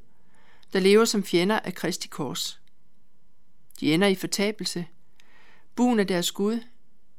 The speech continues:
De sætter en ære i deres skam. De tænker kun på det jordiske.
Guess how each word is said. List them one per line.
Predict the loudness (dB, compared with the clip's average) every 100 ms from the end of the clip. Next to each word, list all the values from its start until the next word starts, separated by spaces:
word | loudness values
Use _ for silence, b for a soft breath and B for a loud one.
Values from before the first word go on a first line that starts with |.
| -8
De | -2
sætter | 6 8 8
en | 6
ære | 6 4 6
i | 4
deres | 2 2
skam. | 2 2 0 -4 -14 -14 -14 -12 -6
De |
tænker | 0 0 0
kun | -2 0 0
på | 0
det | 0
jordiske. | -2 -4 -6 -8 -8 -10